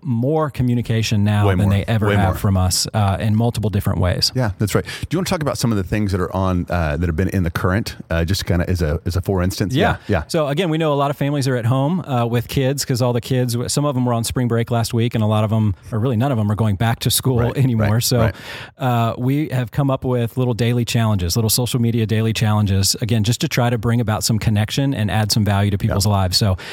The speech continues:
Speaker 1: everything from, uh, make a dessert with everything that you have in your pantry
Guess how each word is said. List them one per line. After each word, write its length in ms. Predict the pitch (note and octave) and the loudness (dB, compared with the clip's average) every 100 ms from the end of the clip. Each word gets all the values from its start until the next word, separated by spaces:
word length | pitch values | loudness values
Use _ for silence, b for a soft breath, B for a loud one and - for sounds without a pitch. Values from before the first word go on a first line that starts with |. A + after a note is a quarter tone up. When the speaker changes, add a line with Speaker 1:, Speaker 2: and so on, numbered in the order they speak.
| B B | B B
Speaker 1:
everything 640 | D3+ D3 C3+ C3+ B2+ B2 - | -2 -2 -2 -2 0 -2 -4
from, 560 | - B2 A#2+ A#2 A#2 G#2+ | -2 0 2 2 0 0
uh, 240 | A2+ A2 - | 0 0 0
make 200 | C3 - | -2 0
a 60 | |
dessert 420 | B2 A2+ C3 C3 | -2 0 0 0
with 220 | A#2+ A2+ - | -2 -2 -2
everything 400 | C3+ C#3+ C#3+ C3 | -2 -2 0 0
that 60 | |
you 140 | A#2+ A#2 | 2 2
have 200 | A#2 A#2 | 2 2
in 80 | |
your 140 | A2 G2+ | 0 0
pantry 640 | C3+ C3+ C3 C#3 B2+ B2 | 0 0 0 0 0 0